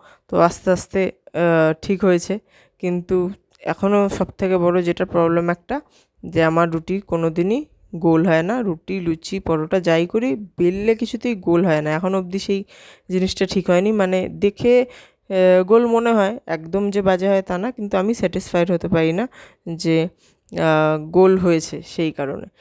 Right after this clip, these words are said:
তো যাই হোক, প্রতিবারই চেষ্টা করি, আহ, বেটার করার। তো জানি না কতটা বেটার হয়, আর আগের থেকে এখন অনেকটা ভালোই করতে পারি। আমার বর ভালো করতে পারে, কিন্তু ও যেহেতু চিকেনটা আনতে গেছিলো তাই আমি করছিলাম।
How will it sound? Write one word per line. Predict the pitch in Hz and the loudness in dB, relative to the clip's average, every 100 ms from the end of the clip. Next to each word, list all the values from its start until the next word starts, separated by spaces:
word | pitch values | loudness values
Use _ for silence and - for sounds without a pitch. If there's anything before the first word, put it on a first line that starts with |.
| _ _ | _ _
তো | 202 | 2
যাই | 233 262 | 4 4
হোক, | 240 - _ | 2 -4 _
প্রতিবারই | 190 190 196 190 | -4 0 0 -2
চেষ্টা | 190 180 - 196 | -6 -8 -4 -6
করি, | - 180 180 | -4 -4 -4
আহ, | - _ _ _ _ - 160 165 156 | -10 _ _ _ _ -6 0 2 2
বেটার | 170 175 180 | 2 2 0
করার। | 175 170 165 190 _ _ _ _ - - - _ _ _ - | 2 0 0 -4 _ _ _ _ -20 -20 -20 _ _ _ -8
তো | 156 156 | -4 2
জানি | 175 185 | 4 4
না | 190 | 4
কতটা | 175 170 180 | 0 0 2
বেটার | 170 170 170 | 2 0 -2
হয়, | 180 165 - _ _ _ | -2 -4 -6 _ _ _
আর | 156 156 | -4 -2
আগের | 147 170 196 - | 0 0 -2 -4
থেকে | 196 190 196 - | -4 0 0 0
এখন | - - 185 | -4 0 2
অনেকটা | 175 175 180 | 2 0 -2
ভালোই | 180 175 185 | 2 2 0
করতে | 190 - | -2 -2
পারি। | 156 170 185 | -2 -2 0
আমার | 185 185 | 0 2
বর | 180 196 | 2 2
ভালো | 196 196 | 0 0
করতে | 196 202 - | 0 -4 -2
পারে, | 190 180 233 _ _ _ _ | 0 0 -2 _ _ _ _
কিন্তু | 175 170 175 175 | -8 -6 -2 0
ও | 175 | 0
যেহেতু | 180 180 | -2 -4
চিকেনটা | 175 175 170 170 | -8 -6 -4 -4
আনতে | 165 165 | -2 -2
গেছিলো | 175 165 | -2 -4
তাই | 170 165 | -2 -2
আমি | 165 | -2
করছিলাম। | 170 - - 104 | -4 -8 -6 -6